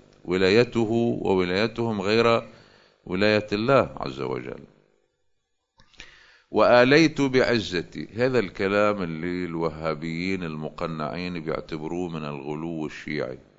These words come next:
الغلو الشيعي. حدثني شخص إنه قاعدين بمجلس قبل سنين، فشخص كان يقرأ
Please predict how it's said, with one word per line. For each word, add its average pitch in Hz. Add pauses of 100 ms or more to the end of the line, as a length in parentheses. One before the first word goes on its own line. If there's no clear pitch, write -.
(1000)
الغلو 69
الشيعي. - (1800)
حدثني 101
شخص 101
إنه 95
قاعدين 95
بمجلس 95
قبل 113
سنين، 82 (1600)
فشخص 131
كان 127
يقرأ 123